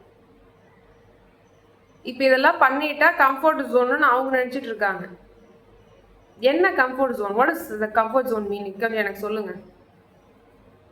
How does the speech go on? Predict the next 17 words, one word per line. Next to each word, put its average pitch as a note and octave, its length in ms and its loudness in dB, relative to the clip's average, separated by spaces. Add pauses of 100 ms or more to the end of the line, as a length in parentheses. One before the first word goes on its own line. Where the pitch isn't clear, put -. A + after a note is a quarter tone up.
(180)
நான் F#3 180 -4
தப்புன்னு G3 300 -6
சொல்ல, C#4+ 220 0
அது G3+ 180 -2
உங்க A3 220 -2
இஷ்டம். B3 640 -4 (1000)
But D#4 200 4
அந்த D4 300 4
இண்டிபெண்டன்சின்றது D#4+ 1400 0
அது D#4+ 260 -2
தெரியல C#4+ 180 2
இல்லையா? A3+ 720 -2 (440)
நம்ம A#3 160 -4
யாரும் D4 240 2
சார்ந்தே F4 540 2
தான் G#4+ 200 0
வாழ்றீங்க. F#3+ 680 -4